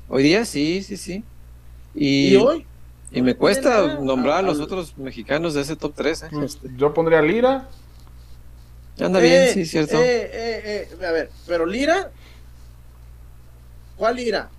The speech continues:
Speaker 2: ¿El, el que se entregaba cuando el, el Potro o el de las últimas tres jornadas? Porque Lira
Speaker 1: El Eri.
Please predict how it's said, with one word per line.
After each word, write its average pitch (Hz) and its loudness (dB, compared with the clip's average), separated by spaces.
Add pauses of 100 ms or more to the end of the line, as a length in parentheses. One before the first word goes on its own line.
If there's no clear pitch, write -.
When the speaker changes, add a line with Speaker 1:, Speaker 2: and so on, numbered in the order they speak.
(680)
Speaker 2:
¿El, 160 -6
el 175 -4
que 175 -4
se 180 -6
entregaba 185 -2
cuando 196 -4
el, 151 -6 (380)
el 147 -2
Potro 339 -2 (640)
o 151 -2
el 170 -2
de 175 2
las 160 -4
últimas 220 -6
tres 196 -6
jornadas? 185 -4 (380)
Porque 165 0
Lira 294 2 (500)
Speaker 1:
El 196 -2
Eri. - 2